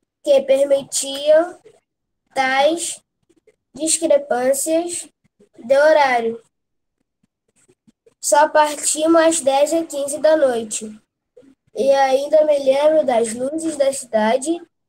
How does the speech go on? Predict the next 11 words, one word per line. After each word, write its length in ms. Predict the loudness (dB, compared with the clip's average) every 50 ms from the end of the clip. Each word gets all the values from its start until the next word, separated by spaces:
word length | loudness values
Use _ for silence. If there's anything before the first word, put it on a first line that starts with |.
| _ _ _ _ -2
e 120 | 0 2 2
do 160 | 2 2 2
clarão 420 | 2 2 2 2 2 2 2 4
de 100 | 4 4
um 100 | 2 2
farol 580 | 0 0 2 2 2 2 2 2 2 0 0 -2 -6 -20 _ _ _ _ _ _ _ _ _ _
que 180 | 0 2 2 2
brilhou 360 | 0 -2 -4 0 0 0 2
sobre 300 | 2 2 2 4 4 4
as 180 | 4 4 2 0
águas. 600 | -2 -2 -2 -4 -6 -6 -6 -8 -10 -12 -16